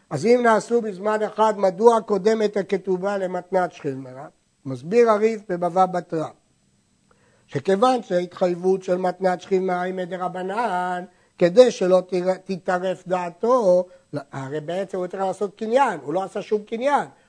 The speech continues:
חכמים האמינו לשכיב מרע שקניינו קניין, כדי שלא תטרף דעתו בשעת מיתה. לכן ההתחייבות של תנאי כתובה קודמת לה. למה? כי כתובת הבנים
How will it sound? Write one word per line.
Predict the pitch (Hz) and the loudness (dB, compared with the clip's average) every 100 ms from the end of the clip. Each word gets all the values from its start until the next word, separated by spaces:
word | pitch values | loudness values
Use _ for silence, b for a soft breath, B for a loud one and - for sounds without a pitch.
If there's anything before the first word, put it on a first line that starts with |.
| b | b
חכמים | 175 240 262 330 320 277 | -6 -4 -2 -2 -2 -4
האמינו | 208 220 262 302 254 | -4 -4 -4 -2 -2
לשכיב | 214 190 269 277 | -2 -4 -4 -4
מרע | 247 226 208 | -4 -6 -8
שקניינו | 214 - 196 196 220 214 | -10 -10 -8 -6 -6 -6
קניין, | 208 170 160 220 311 - b b _ | -8 -8 -6 -4 -4 -6 b b _
כדי | 254 254 294 | 2 4 4
שלא | - 254 277 | 2 2 2
תטרף | 262 214 233 240 226 | -2 -4 -4 -4 -6
דעתו | 220 214 202 233 | -4 -4 -4 -6
בשעת | 202 180 196 196 - | -6 -4 -2 -2 0
מיתה. | 185 185 139 - b b - | -4 -4 -12 -18 b b -14
לכן | 120 - 233 285 | -10 2 4 6
ההתחייבות | 254 208 - 170 160 185 240 - | 4 0 -2 -4 -2 0 0 0
של | - 147 | -2 -6
תנאי | - 160 190 214 | -4 -4 0 -2
כתובה | 202 - 220 208 277 302 302 - _ | -4 -6 -2 4 4 4 0 -6 _
קודמת | 202 190 147 160 147 135 - | -2 0 4 2 2 -8 -14
לה. | 113 101 - _ _ - | -20 -20 -20 _ _ -10
למה? | 123 156 214 254 302 - b b | -4 0 0 0 -2 -6 b b
כי | - | -8
כתובת | 135 _ 156 151 196 247 220 | -8 _ -6 0 2 2 2
הבנים | 196 165 180 185 208 247 294 | -4 2 2 2 0 0 -2